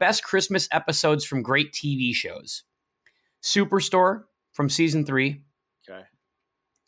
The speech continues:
Speaker 1: I, which I think is a great
Speaker 2: I,
Speaker 1: show.
Speaker 2: I, I've never, I've only seen a few episodes of that. I just
Speaker 1: Yep.
Speaker 2: don't have time to watch
Speaker 1: I think
Speaker 2: it.
Speaker 1: Superstore is a really good show. The West Wing, uh, their first one from season one. Full House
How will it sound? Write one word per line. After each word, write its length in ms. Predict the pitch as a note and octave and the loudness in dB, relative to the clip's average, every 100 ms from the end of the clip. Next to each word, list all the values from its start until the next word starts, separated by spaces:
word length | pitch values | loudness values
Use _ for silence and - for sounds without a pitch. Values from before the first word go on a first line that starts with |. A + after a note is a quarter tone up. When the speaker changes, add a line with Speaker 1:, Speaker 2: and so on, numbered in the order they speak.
| _ - | _ -4
Speaker 1:
I, 100 | C3+ | 0
which 180 | D#3 E3 | 2 2
I 60 | |
think 100 | E3 | 2
is 80 | C3+ | 0
a 20 | |
great 220 | C3 B2+ | 0 0
Speaker 2:
I, 20 | - | 0
Speaker 1:
show. 220 | G#2+ F#2 C#3+ - | -2 -2 -10 -6
Speaker 2:
I, 60 | C#3+ | -6
I've 80 | D3+ | -4
never, 360 | D3+ C#3+ C3+ B2+ | -6 -4 -6 -4
I've 140 | C#3+ | -6
only 160 | D3+ D3 | -4 -6
seen 180 | - C#3+ | -8 -12
a 60 | |
few 160 | - B2 | -10 -10
episodes 400 | A2 - A#2 G2+ | -10 -12 -14 -14
of 80 | G#2 | -14
that. 240 | G2+ G2+ _ | -14 -14 _
I 40 | A#2 | -20
just 160 | A2 | -6
Speaker 1:
Yep. 100 | C3 G#2 | -4 -4
Speaker 2:
don't 40 | |
have 80 | G#2 - | -10 -20
time 180 | G#2+ G#2 | -20 -10
to 60 | |
watch 100 | G#2 | -4
Speaker 1:
I 60 | E3+ | 0
think 160 | G#3+ | 0
Speaker 2:
it. 40 | - | 2
Speaker 1:
Superstore 380 | F#3 D#3+ D3 D3+ | 0 0 2 2
is 100 | B2+ | 2
a 20 | |
really 160 | A#2+ | -2
good 100 | A2+ | -4
show. 240 | - A#2 - - | -6 -12 -14 0
The 100 | D3+ | 2
West 360 | E3+ F3+ - | 4 2 2
Wing, 420 | D3+ D3 F3 F3 _ _ _ _ _ - | 2 2 0 -4 _ _ _ _ _ -2
uh, 160 | A#2 A#2 | 0 2
their 160 | A#2+ | 2
first 320 | A#2 D#3 D3 | 2 0 2
one 140 | D3 C#3+ | 0 0
from 140 | C#3+ | -2
season 320 | C3+ C#3+ C3+ B2 | -2 0 2 2
one. 300 | A#2 B2+ - _ - _ | 0 -2 -10 _ -20 _
Full 360 | - - G#3+ G3+ | -12 2 4 4
House 560 | G#3+ F3+ - - - | 4 2 0 -4 -6